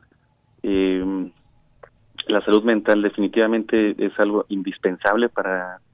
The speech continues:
para tener una vida, eh, saludable, una vida de calidad.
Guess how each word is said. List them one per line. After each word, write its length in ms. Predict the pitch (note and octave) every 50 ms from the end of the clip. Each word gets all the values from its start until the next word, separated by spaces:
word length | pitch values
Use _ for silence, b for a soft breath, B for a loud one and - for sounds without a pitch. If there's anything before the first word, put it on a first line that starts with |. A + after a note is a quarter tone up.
| _
para 180 | - G2+ F#2+ F#2
tener 260 | - - F#2+ G2 G2+
una 180 | G#2 G#2+ G2+ G2
vida, 500 | F#2+ G2+ G2 G2+ G2 G2 F#2+ F#2 F#2 - - _ _ _ - -
eh, 140 | - F#2+ F2+ - -
saludable, 560 | G2+ F#2 F#2 F#2 F#2+ G2 G2+ G#2+ G#2+ G#2 G#2
una 180 | G#2 G#2 G2+
vida 340 | G2 G2+ F#2+ G2 F#2+ F#2 F2 - - _ - _
de 140 | - G2 F2+
calidad. 540 | - - F2 F2 F2+ F2+ - F#2 G#2 -